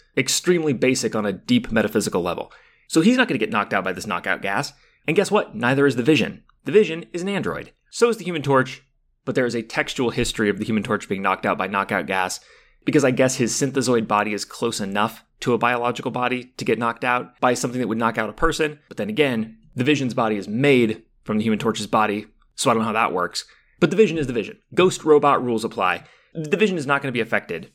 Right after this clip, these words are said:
by this gas. Furthermore, suppose that somebody wants to play a West Coast Avenger not listed in this book. Iron Man was a West Coast Avenger. He'd be able to seal himself off from this gas, at least for a long, long time, and he'd be able to muster the power to break through this trap, very probably. What if Captain America's not here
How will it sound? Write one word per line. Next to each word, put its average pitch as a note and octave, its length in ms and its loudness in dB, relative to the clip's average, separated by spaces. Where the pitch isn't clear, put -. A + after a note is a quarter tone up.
by A2+ 100 2
this G#2+ 160 -6
gas. - 320 -4
Furthermore, C#3 480 0
suppose F3+ 320 -4
that E3 80 -6
somebody E3 400 0
wants D3 260 -2
to C#3 80 -6
play D3 180 2
a C3+ 60 0
West C#3 200 0
Coast - 180 0
Avenger C3+ 640 0
not C3 240 2
listed C#3 280 -2
in C3+ 40 -2
this C3+ 100 -2
book. - 320 -2
Iron D3 260 0
Man G2+ 140 -2
was G2+ 100 -6
a G#2 40 -6
West F#2 200 -4
Coast F#2 200 -2
Avenger. F#2 460 -2
He'd G3+ 180 2
be D3+ 100 4
able C#3+ 120 2
to B2 60 -8
seal D3 200 0
himself C#3 320 0
off F3 160 2
from A#2+ 100 -4
this G2 120 -4
gas, F2 260 -4
at - 80 -10
least B2 180 -4
for G#2+ 100 -4
a G2+ 60 0
long, G#2 260 -4
long G#2 180 -4
time, C#3 380 0
and D3+ 160 2
he'd D#3 100 0
be D#3 80 4
able D#3 140 4
to C#3+ 60 -2
muster C#3 320 -2
the - 80 -6
power A2+ 520 0
to C3+ 100 2
break C#3+ 220 4
through C#3+ 160 -4
this C3+ 140 -4
trap, E3 320 -4
very A2+ 220 -2
probably. - 500 -2
What B2+ 120 4
if B2+ 80 -4
Captain B2+ 300 -4
America's C3 400 -2
not A2+ 240 -4
here B2 480 0